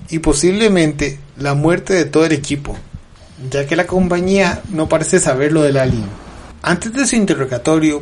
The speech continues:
Brooke le mostró a Ripley fotografías de su hija ya adulta y le informó que se casó sin hijos y murió dos años antes de que Ripley despertara,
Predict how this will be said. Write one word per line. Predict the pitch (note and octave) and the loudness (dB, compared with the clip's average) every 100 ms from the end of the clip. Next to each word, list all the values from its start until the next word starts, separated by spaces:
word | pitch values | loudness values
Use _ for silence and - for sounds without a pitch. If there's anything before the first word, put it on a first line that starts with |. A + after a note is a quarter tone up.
| C#3+ | 2
Brooke | D#3+ F3+ | 4 4
le | A3 | 2
mostró | G3+ D#3 - E3+ | 2 2 2 2
a | D3 | 4
Ripley | D#3+ D#3+ E3 | 2 2 -2
fotografías | E3 E3 D#3+ D#3+ D#3+ D3 G3 | -2 -2 0 2 2 0 0
de | A#3 | -2
su | - C#3+ | 0 0
hija | D3 D3+ | 0 -2
ya | D3 C#3+ | 0 2
adulta | D3 D3 C#3 - - - - - - | 2 0 -2 -6 -12 -14 -18 -18 -10
y | C#3 | -4
le | D3 | -2
informó | C#3+ D#3 D#3+ F#3+ | 0 0 2 0
que | G3+ | 0
se | D3+ | -4
casó | - C#3 D#3+ E3+ E3+ | -2 0 0 0 -2
sin | - D#3 | -2 0
hijos | D#3 D#3 D#3 D3 - F3 | 0 -2 -4 -6 -8 -4
y | |
murió | D#3+ D#3+ F3 G3 | 0 2 4 2
dos | G3+ F#3+ | 2 0
años | F#3+ F#3+ F3+ | 0 0 2
antes | E3 C3+ C3 | 0 2 0
de | C3+ C3+ | 0 0
que | D3 | -2
Ripley | B2+ C3 C#3 | 0 -4 -4
despertara, | C3+ B2+ - B2 - E3+ B2+ - | -4 -6 -6 -6 0 2 2 -4